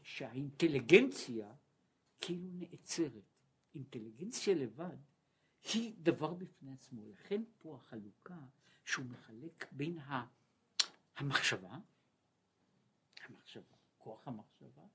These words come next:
לבין הדיבור. וכשהוא אומר שהדיבור הוא דבר מסתורי, מפני שהעניין הזה של יצירת הדב-, הדיבור, יצירת המילה, יצירת האות, הוא דבר שבעצם הוא נובע, מה שהוא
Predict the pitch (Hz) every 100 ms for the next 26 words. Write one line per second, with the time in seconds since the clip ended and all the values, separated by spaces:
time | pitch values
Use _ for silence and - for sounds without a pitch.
0 | _ _ _ 131 127 214 214 - 143 143
1 | 120 131 90 - - - - - - 131
2 | 277 240 175 180 - 117 110 104 123 233
3 | - - 139 156 175 165 - - - 135
4 | 110 139 156 - _ _ _ _ - 135
5 | - 131 - 113 107 123 233 180 120 143
6 | - 113 104 98 - - 123 - - -
7 | - 151 131 - 127 123 123 120 175 104
8 | - - _ _ 135 - - 104 165 -
9 | 165 143 123 127 107 90 - - - 139
10 | - - - 185 180 - _ - - 226
11 | 208 233 139 185 226 - - 127 - 190
12 | - 233 185 135 165 214 - _ _ _
13 | _ - 165 190 147 120 156 214 190 143
14 | 135 - 131